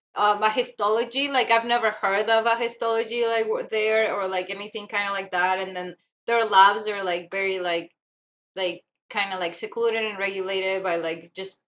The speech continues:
only certain amount of people do it. So there's also not many opportunities for you to be working. It's not that there are, like, seven or eight labs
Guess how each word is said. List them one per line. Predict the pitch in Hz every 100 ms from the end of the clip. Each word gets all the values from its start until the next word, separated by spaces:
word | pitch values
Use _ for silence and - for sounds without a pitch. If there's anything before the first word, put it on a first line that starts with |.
| _
only | 202 214 208
certain | 226 202 196
amount | 190 185
of |
people | 180 190 180
do | 170 175
it. | 190 196
So | 196
there's | 185 180 -
also | 190 190
not | 190 185 180
many | 170 165
opportunities | 147 190 185 196 190 185 185
for | - 185
you | 185
to | 175
be | 175
working. | 160 156 170 196 185
It's | 180
not | 202 196
that | 196
there | 185 175
are, |
like, | 165 156
seven | - 226 208 196
or | 185
eight | 180 165
labs | 170 175 160 156 - - -